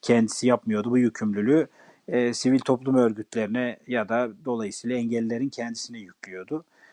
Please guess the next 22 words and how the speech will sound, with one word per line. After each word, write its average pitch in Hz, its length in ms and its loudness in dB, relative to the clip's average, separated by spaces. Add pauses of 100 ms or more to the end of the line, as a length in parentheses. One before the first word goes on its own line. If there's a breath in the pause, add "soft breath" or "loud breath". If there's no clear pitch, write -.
(200 soft breath)
E, 123 360 2
burada 147 300 4
oy 147 160 2
hakkının 147 340 -4
ihlal 143 360 -4
edildiği 135 420 -4
ile 147 140 -4
ilgili 131 300 -4
bir 123 160 -6
başvuru 123 580 -6 (480)
yapıldı. 120 640 -4
Dernek 120 400 -6
adına 117 340 -6
ve, 131 280 -2
e, 110 240 -12
derneğin 117 500 -2
bir 113 180 -8
üyesi 117 400 -8
adına. 101 420 -8 (480 soft breath)
E, 117 100 -2
yapılan 151 560 4
başvuru, 151 480 -2